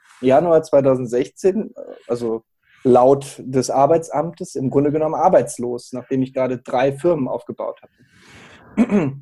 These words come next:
<clears throat> Und dann, das war ein, ein sehr schöner Moment,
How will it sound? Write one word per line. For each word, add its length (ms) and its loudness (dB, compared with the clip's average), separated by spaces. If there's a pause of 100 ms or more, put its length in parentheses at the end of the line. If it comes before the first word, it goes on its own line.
(160)
<clears throat> 300 -20
Und 140 0
dann, 640 0
das 220 0
war 80 4
ein, 200 0
ein 280 0
sehr 180 4
schöner 400 0
Moment, 540 -4